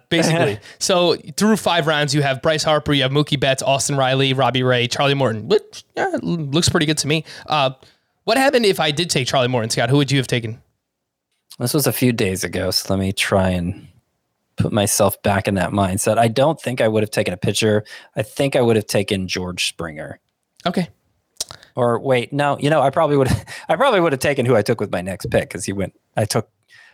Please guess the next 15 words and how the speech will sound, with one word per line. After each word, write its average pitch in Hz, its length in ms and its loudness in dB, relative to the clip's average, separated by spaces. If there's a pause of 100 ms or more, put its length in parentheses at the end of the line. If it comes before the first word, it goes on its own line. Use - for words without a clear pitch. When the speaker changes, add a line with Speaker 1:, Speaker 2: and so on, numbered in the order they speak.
(280)
Speaker 2:
I 165 160 0
opted 156 400 0
for 135 120 0
Jose 123 320 4
Altuve 107 440 2
in 101 340 -4
round, 104 380 -2
early 110 200 2
in 101 80 -4
round 95 220 -6
six - 300 -6
over 107 260 -2
George 92 320 -8
Springer. 80 460 -6
So, 90 400 -8